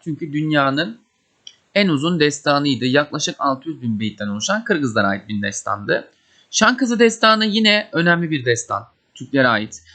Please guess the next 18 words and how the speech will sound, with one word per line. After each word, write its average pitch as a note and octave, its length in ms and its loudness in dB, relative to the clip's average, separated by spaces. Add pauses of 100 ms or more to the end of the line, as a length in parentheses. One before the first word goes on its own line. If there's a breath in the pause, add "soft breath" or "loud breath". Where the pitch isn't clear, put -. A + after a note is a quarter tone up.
(140 soft breath)
Yaratılış F#3 540 2
destanı A3 480 4
yine G#3 300 0
Türklere F#3+ 320 2
ait E3+ 240 2
bir B2 140 -4
destan. G#2 460 -6
Bozkurt F#3+ 500 -2
destanı F3+ 680 2
yine D#3 300 -2
Türklere C3+ 340 -2
ait C#3+ 240 0
bir A#2+ 160 -6
destan C3 380 -6
olsa A#2 380 -2
da G#2 220 -2 (460 soft breath)
Nibelungen G3+ 640 4
destanı F3+ 640 2